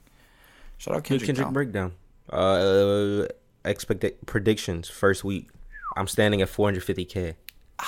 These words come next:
Speaker 1: I was predicting sub five hundred before the single, but after the single, I'm, I'm feeling, I'm leaning more towards five hundred plus.
Speaker 2: Chance?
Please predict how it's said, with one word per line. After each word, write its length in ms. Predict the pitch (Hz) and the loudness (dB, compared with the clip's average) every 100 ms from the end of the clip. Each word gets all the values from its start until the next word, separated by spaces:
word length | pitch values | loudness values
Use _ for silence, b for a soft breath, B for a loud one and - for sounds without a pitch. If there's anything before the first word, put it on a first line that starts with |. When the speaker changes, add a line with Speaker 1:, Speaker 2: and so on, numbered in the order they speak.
| B B B | B B B
Speaker 1:
I 60 | 117 | 2
was 240 | 143 139 | 2 0
predicting 680 | - 117 135 - 143 139 127 | -4 -2 -2 -2 -4 -4 -6
sub 340 | - 131 135 | -2 2 0
five 300 | 139 131 131 | 0 0 0
hundred 500 | 143 143 147 160 147 | -2 -8 -4 -4 -4
before 400 | 113 98 - 120 | -8 -10 -6 -4
the 80 | 135 | -4
single, 400 | 139 139 147 151 | -6 -8 -4 -4
but 380 | 123 101 92 - - | -4 -6 -6 -10 -10
after 240 | 107 - 131 | -8 -8 -8
the 120 | 127 | -8
single, 400 | - 127 123 117 | -6 -6 -6 -6
I'm, 480 | 104 98 95 95 - | -6 -6 -8 -10 -10
I'm 120 | 101 | -10
feeling, 540 | 101 - 110 107 101 - b b b b b b b b _ - | -10 -8 -8 -6 -8 -10 b b b b b b b b _ -8
I'm 200 | 117 113 | -4 0
leaning 380 | 123 127 117 110 | 0 2 0 0
more 200 | 104 104 | -2 -4
towards 440 | - 101 92 76 | -6 -4 -4 -6
five 320 | - - 95 95 | -10 -4 -4 -4
hundred 320 | 95 - - | -8 -10 -12
plus. 440 | - - - - - - _ _ _ _ _ - - - - _ _ _ _ _ - | -10 -8 -8 -12 -20 -20 _ _ _ _ _ -20 -20 -20 -20 _ _ _ _ _ -20
Speaker 2:
Chance? 440 | - 92 92 - | -6 -4 -4 -6